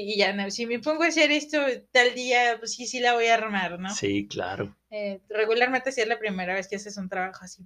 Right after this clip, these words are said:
Speaker 1: pues
Speaker 2: Sí, no, t-,
Speaker 1: Este
Speaker 2: tienes una idea y no,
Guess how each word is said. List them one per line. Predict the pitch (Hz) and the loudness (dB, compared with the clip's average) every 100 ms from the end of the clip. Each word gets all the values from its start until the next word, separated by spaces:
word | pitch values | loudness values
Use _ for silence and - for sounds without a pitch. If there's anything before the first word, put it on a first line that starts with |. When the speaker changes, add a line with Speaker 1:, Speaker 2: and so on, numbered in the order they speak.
| _ | _
Speaker 1:
pues | 185 - - _ _ _ _ _ _ | -20 -20 -20 _ _ _ _ _ _
Speaker 2:
Sí, | - 147 | 2 4
no, | 156 156 151 | 6 4 2
t-, | 117 | -4
Speaker 1:
Este | 117 - | -8 0
Speaker 2:
tienes | 190 151 | 2 4
una | 147 147 | 4 4
idea | 139 151 165 | 6 6 4
y | 156 117 113 107 110 101 - 101 107 - - | 2 -4 -6 -6 -8 -10 -14 -16 -14 -14 -10
no, | 117 123 127 131 127 120 110 | -6 -2 2 2 2 0 -4